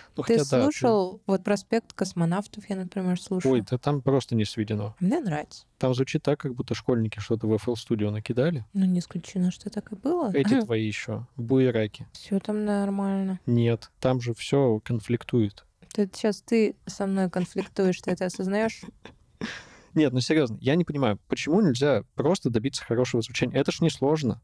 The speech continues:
Speaker 1: Ну, типа, это несложно даже небольшой группе, не очень известной. Ну, вон, «Свидание» мы слушали. У них нормальный звук. Почему они смогли свести,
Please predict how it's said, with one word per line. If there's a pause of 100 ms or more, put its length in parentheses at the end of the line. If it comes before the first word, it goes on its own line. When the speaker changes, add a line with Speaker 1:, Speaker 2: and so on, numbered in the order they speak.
Speaker 1:
Ну,
типа, (200)
это
несложно
даже (140)
небольшой
группе,
не
очень
известной.
Ну,
вон,
«Свидание»
мы
слушали.
У
них
нормальный
звук.
Почему
они
смогли
свести,